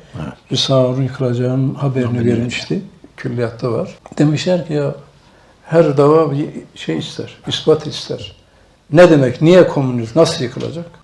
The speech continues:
Speaker 2: Çünkü komünizm fıtrata muhaliftir. İspat et. Demiş gayet kolay.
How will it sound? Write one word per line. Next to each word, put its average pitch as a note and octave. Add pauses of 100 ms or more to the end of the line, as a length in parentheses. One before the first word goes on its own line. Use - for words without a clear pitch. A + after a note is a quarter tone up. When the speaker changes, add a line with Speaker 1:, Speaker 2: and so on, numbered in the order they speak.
Speaker 2:
Çünkü B2 (260)
komünizm C#3
fıtrata - (400)
muhaliftir. B2 (440)
İspat -
et. C#3 (340)
Demiş D#3
gayet D3+
kolay. A#2+